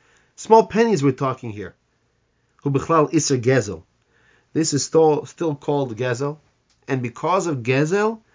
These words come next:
Sarah's bois loilam, as we saw in the previous prakim. In conclusion, the Chofetz Chaim gives a very practical eitzah.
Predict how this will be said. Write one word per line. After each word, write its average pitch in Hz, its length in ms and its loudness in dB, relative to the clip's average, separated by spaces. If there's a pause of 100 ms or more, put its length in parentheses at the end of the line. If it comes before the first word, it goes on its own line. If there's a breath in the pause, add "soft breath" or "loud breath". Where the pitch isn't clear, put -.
(300 soft breath)
Sarah's 175 460 2
bois 143 400 2
loilam, 147 300 2
as 117 120 -4
we 127 80 -6
saw 147 220 -2
in 139 40 0
the 127 80 -4
previous 131 300 -4
prakim. 123 340 -4 (2500 soft breath)
In 123 80 2
conclusion, 139 640 2
the 117 100 -6
Chofetz 131 280 -4
Chaim 151 260 0
gives 127 340 -2
a 117 140 -8
very 127 220 0
practical 123 600 -6
eitzah. - 360 -14